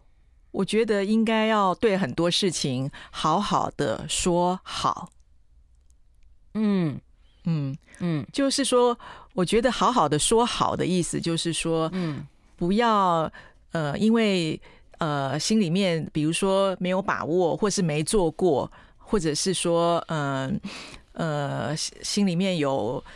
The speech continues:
Speaker 1: 有惶恐，然后就 say no，
Speaker 2: 嗯。
Speaker 1: 然后拒绝他，不去尝试。哦，
Speaker 2: 嗯。
Speaker 1: 那反过来讲，就是说，对于很多新的尝试，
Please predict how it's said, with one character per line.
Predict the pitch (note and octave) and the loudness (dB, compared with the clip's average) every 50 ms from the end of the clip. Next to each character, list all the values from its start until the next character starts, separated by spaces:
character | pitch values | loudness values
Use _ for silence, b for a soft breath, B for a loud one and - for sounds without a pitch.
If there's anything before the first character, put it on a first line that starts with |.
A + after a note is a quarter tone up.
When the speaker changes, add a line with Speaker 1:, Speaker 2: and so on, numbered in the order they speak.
| B B B - | B B B -6
Speaker 1:
有 | E3+ E3 D3 C#3 C#3 C3+ - C3+ - C#3+ - | -2 -2 0 0 0 0 0 -2 -2 -2 0
惶 | E3 D#3 D#3+ G#3+ | 0 2 2 2
恐， | B3 - A3+ D#3+ - - - B B B B B B | 2 2 2 0 0 -4 -10 B B B B B B
然 | - E3 E3+ | -4 -2 0
后 | F3+ F3 | 0 0
就 | - F#3+ | 0 0
say | F3 - - F#3+ E3 E3 | 0 0 0 0 0 0
no， | E3 E3+ E3+ C#3+ - - - _ _ - _ _ _ _ _ _ - _ - _ _ | 0 -2 -2 -4 -4 -8 -12 _ _ -20 _ _ _ _ _ _ -20 _ -20 _ _
Speaker 2:
嗯。 | - G3+ F#3+ | -6 -2 0
Speaker 1:
然 | F3+ E3 | 0 2
后 | F#3+ G3 F3+ | 2 0 0
拒 | - - A3+ G#3 D#3 | -2 -2 -2 0 0
绝 | - D#3 C#3 | 0 0 0
他， | C#3 D#3+ D3+ D#3 D#3 | 0 0 0 0 0
不 | - - D#3+ | 0 -2 -2
去 | - - - | -2 0 -2
尝 | D#3+ - - - - - | -2 -2 -4 -4 -4 -4
试。 | C3 - - E3+ C#3 - - - - _ _ _ _ _ _ _ _ _ _ _ - | -4 -4 -4 -4 -4 -6 -10 -16 -20 _ _ _ _ _ _ _ _ _ _ _ -4
哦， | G#3 A3 G#3+ G#3+ G3+ | -2 -2 0 0 0
Speaker 2:
嗯。 | F3+ D#3 - - - - | -2 -4 -6 -8 -8 -4
Speaker 1:
那 | - C4+ | -2 0
反 | A3 - F3 E3 | 0 2 0 2
过 | E3 C4 B3+ | 4 4 4
来 | A3 G3 G3+ | 4 2 2
讲， | G3 - D#3+ - D#3 | 0 0 -2 -2 0
就 | - F#3+ F#3+ | 0 0 0
是 | F3+ G3+ | 0 0
说， | F3+ - F#3+ F#3+ | 0 0 0 0
对 | G3 B3+ B3+ A3+ | 2 2 2 2
于 | G#3+ | 2
很 | G#3+ G#3 D3 C#3 | 2 0 0 0
多 | - F#3 F#3 | 0 0 2
新 | - - - G#3 G#3 G3 | 2 2 2 4 4 4
的 | E3 D3 | 2 0
尝 | - - - C3+ C3 C#3 | 0 -2 -2 -2 0 0
试， | D3 - - G3+ F#3 D#3 C#3 B | 0 0 0 2 2 0 0 B